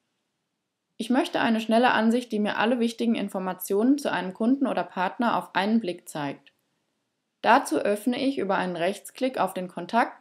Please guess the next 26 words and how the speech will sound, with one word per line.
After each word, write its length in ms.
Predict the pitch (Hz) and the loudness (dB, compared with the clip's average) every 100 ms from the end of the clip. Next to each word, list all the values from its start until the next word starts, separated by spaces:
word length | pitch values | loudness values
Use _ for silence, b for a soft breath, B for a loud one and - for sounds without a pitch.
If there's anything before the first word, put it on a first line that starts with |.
| - | -10
das 180 | 175 - | -10 -6
Kontextmenü 800 | 180 190 220 - 247 254 294 302 B B | -8 -6 -8 -4 0 4 2 2 B B
und 140 | - 196 | -8 -2
wähle 220 | 214 226 | 0 0
die 160 | 196 190 | -4 -6
C-R-M-Ansicht, 1080 | 196 170 165 - 196 - 220 240 277 - | -2 0 0 -2 -4 -2 0 2 0 -4
in 120 | - | -12
diesem 260 | 185 196 226 | -8 -2 -2
Fall 180 | 220 - | 0 -4
Infolog, 640 | 180 196 233 240 269 - | -4 -4 -2 -2 -2 -4
aus. 440 | 175 156 160 - _ _ _ _ _ _ _ _ _ _ _ _ _ _ _ _ _ | -4 -4 -10 -18 _ _ _ _ _ _ _ _ _ _ _ _ _ _ _ _ _
Sofort 480 | 208 202 240 320 233 | -10 0 2 2 2
werden 200 | 208 208 | 0 2
links 360 | 220 302 - | 4 2 2
alle 260 | - 226 262 | 0 2 4
Adressdaten 800 | 214 - 185 226 - 226 233 214 | 2 0 -2 0 2 4 4 -2
und 140 | 190 | -4
im 140 | 190 190 | -6 -2
Hauptfenster 840 | 202 - - 226 254 - 220 - | -4 -4 -2 -2 -2 -2 -2 2
alle 240 | 226 262 | 2 4
wichtigen 420 | 226 233 - 226 | 0 -4 -4 -4
Einträge 600 | 143 175 196 - 214 214 220 | -2 -2 -4 -4 -2 -2 -6
zu 120 | 185 | -10
dieser 280 | 190 202 226 | -6 -2 -2
Person 380 | 233 214 226 | -2 -2 -2
angezeigt. 760 | 196 175 170 - 160 156 - | -2 -6 -8 -10 -10 -10 -12